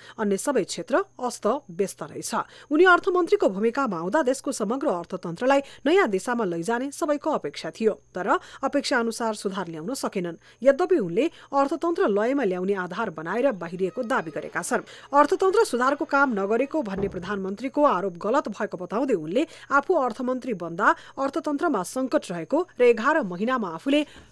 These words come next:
सुधारको एउटा आधार तयार पारेको दावी गरे। बजेट प्रणालीमा अनुशासन कायम गर्ने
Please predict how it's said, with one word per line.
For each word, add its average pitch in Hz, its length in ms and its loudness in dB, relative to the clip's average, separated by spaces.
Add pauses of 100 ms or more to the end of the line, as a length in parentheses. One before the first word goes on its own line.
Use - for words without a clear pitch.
(100)
सुधारको 311 560 4
एउटा 233 300 2
आधार 196 400 0 (100)
तयार 202 240 0
पारेको 170 400 -2 (120)
दावी 180 360 0
गरे। 202 160 0 (300)
बजेट 226 260 0
प्रणालीमा 202 460 2 (100)
अनुशासन 185 480 -4
कायम 170 240 -4
गर्ने 220 240 2